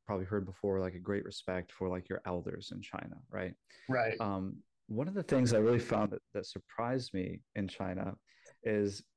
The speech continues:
Speaker 1: that everybody in mainland China, at least, uh, when you get to know somebody, if they're gonna be a long-term relationship, they're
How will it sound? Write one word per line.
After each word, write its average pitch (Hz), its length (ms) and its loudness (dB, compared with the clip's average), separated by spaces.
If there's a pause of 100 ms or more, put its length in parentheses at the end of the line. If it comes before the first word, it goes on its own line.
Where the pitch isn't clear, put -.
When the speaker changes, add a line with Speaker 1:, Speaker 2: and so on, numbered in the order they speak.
Speaker 1:
that 107 300 -2
everybody 123 580 2
in 101 160 2
mainland 104 440 8
China, 92 320 4
at 85 180 2
least, - 380 2 (760)
uh, 101 240 -2
when 113 220 0
you 113 80 2
get 151 140 -2
to 120 120 -4
know 117 160 4
somebody, - 600 2
if - 160 4
they're 110 140 6
gonna 120 160 6
be 104 300 8
a - 80 4
long-term 101 460 6
relationship, 98 680 -4
they're 92 280 2